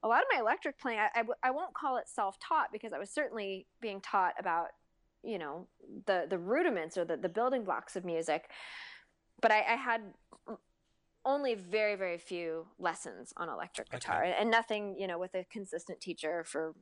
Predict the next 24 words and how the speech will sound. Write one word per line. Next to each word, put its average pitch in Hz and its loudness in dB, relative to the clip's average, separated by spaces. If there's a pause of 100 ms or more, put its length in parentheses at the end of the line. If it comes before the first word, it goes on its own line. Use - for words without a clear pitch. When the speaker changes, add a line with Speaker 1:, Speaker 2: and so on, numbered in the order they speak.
Speaker 1:
long 165 0
periods 160 -2
of 156 -4
time. 160 -4
It'd 156 -6
be, 175 0
like, 160 0
you 165 -8
know, 151 -10
three 277 2
or 262 4
four 226 4
lessons 202 0
from 185 -4
one 185 2
guy 170 4
and 165 -4
then 160 -6 (320)
work 170 0
on 165 -2 (180)
stuff - -2
for, 165 -2 (760)
you 170 0
know, 156 -2